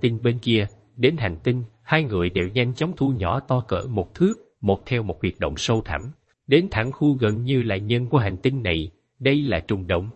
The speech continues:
thông qua nó, có thể đến tinh không thần sơn. Chấn nói, đi thôi. Kim giác cự thú cũng tràn ngập vẻ chờ mong, nhìn vòng xoáy không gian trước mặt.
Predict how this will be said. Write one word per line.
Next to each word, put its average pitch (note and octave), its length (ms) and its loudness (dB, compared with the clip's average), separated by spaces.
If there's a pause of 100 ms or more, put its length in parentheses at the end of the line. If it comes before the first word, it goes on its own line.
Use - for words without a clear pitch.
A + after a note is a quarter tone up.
(140)
thông C3 160 0
qua B2 160 0
nó, B2 340 -2 (260)
có F3+ 180 2
thể A2 120 2
đến C3 280 2
tinh - 160 2
không C#3+ 240 -4
thần F2+ 160 -2
sơn. A#2+ 340 2 (340)
Chấn D3+ 240 2
nói, D#3 300 0 (260)
đi G#2 180 2
thôi. G2 320 0 (240)
Kim D3+ 200 0
giác F3+ 240 0
cự - 200 2
thú E3 260 2
cũng A2+ 220 -2
tràn F2+ 220 0 (100)
ngập F#2 140 -4 (100)
vẻ F2+ 200 2
chờ F2 200 0
mong, G2+ 200 0 (340)
nhìn G#2+ 200 4
vòng G2+ 160 0
xoáy C#3+ 260 2
không C#3+ 240 -2
gian C3 160 2
trước F#3+ 220 -2
mặt. F2 200 -2